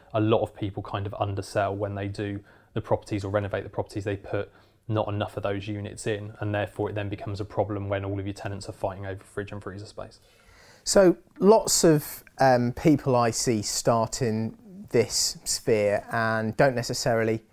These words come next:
Speaker 2: select their tenants very carefully. And you touched on it earlier, in that with H M Os where people are living together, you need to be careful about not mixing tenant types.
Speaker 1: Mm.
Speaker 2: Um, I think, uh, clearly single lets, well, you know, you're not really mixing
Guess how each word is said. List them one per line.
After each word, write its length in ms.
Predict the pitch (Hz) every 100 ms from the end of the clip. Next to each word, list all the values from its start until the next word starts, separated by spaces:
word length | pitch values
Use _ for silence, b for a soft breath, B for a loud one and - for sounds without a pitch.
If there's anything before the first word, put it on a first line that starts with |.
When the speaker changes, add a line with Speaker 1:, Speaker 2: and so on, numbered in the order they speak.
| _ -
Speaker 2:
select 560 | - 131 123 - -
their 160 | 120 113
tenants 680 | - 139 113 104 101 - -
very 180 | 120 107
carefully. 460 | - 120 104 110 110
And 80 | 135
you 60 |
touched 400 | - 165 - -
on 100 | 107
it 120 | 104 113
earlier, 500 | 117 104 90 - - b b b b -
in 160 | 127 113
that 180 | -
with 380 | - 127 117 110 135
H 220 | 123 -
M 100 | 113
Os 360 | 107 104 107 -
where 200 | 104 104
people 200 | 110 110
are 60 |
living 300 | 113 113 104
together, 420 | 113 110 101 92
you 140 | 98 110
need 80 | 117
to 80 |
be 80 | -
careful 480 | - - 120 - 110
about 280 | 107 101 -
not 280 | 113 113 - -
mixing 600 | 117 - - - 101 104
tenant 360 | - 113 101
types. 540 | - 92 - - - 131 117 B B B -
Speaker 1:
Mm. 300 | 123 123 123
Speaker 2:
Um, 60 | 127 -
I 60 |
think, 280 | 127 135 120 - - 214 -
uh, 40 | 117
clearly 300 | - 139 117
single 300 | - 120 113
lets, 400 | 117 104 - -
well, 340 | 107 104 104 _ -
you 120 | 117
know, 60 | 104
you're 140 | 113
not 160 | 120 113
really 180 | 110
mixing 540 | 104 - - 113 101